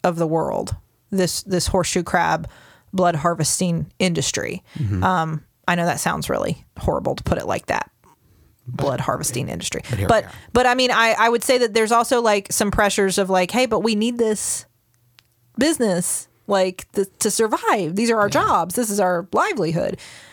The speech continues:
Speaker 1: So it's a complicated thing, you know? I wanna save the horseshoe crabs.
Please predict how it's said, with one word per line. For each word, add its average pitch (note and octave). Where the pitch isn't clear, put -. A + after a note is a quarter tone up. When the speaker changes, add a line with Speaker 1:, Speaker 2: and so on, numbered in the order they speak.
Speaker 1:
So -
it's C#4+
a D#4
complicated D#4+
thing, C4+
you F#3
know? A#3+
I F3+
wanna B3
save C4+
the B3+
horseshoe C4+
crabs. C4